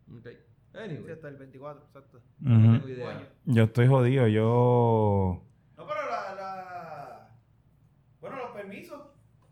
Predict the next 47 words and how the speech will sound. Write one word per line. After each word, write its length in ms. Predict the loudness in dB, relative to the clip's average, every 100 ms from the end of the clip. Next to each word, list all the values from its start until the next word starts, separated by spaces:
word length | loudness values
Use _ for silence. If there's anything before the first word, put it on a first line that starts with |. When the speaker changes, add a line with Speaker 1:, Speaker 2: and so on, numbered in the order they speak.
| _ _ _ _
Speaker 2:
Porque 160 | -8
ahora 240 | -6 -4 -4
va 60 |
a 40 | -6
ser 140 | -8
un 80 | -14
permiso, 420 | -14 -16 -16 -18
son 280 | -18 -20 -20 -20 _ -20 -20 -20 -20
Speaker 3:
Sí, 260 | 2 6 8
la 100 | 8
Speaker 2:
Bueno, 140 | 8
Speaker 3:
mierda 40 | 8
Speaker 2:
la 40 |
Speaker 3:
es 60 | 6
que 80 | 4
Speaker 2:
renovación 260 | -2 -2
va 40 | 2
a 40 |
ser 100 | 4
más 100 | 2
barata. 400 | -2 -6 -8 -16 _ _ _ 4
Speaker 3:
Sí, 160 | 8
la 100 | 10
Speaker 2:
Es 40 | 10 10
lo 100 | 8
Speaker 3:
reno-, 120 | 4
Speaker 2:
único 220 | -2 -4
bueno 160 | -4 -8
que 80 | -10
tiene. 200 | -12 2
Speaker 3:
eh, 160 | 6 8
pero 180 | 8
la 100 | 8
renovación 460 | 8 8 8 8 6
la, 240 | 6 6
la, 220 | 6 6 4
este, 300 | 2 4 6
la 140 | 6 6
tengo 240 | 6 6
que 80 | 6
pagar 320 | 6 6 6
como 160 | 4 4
si 80 | 4
estuviera 1600 | 4 6 6 6 6 6 6 6 4 6 6 6 4 2 -2 _ _ _ _ _
pidiendo 260 | 8 10 10
licencia 320 | 8 8 8
nueva. 300 | 8 8 4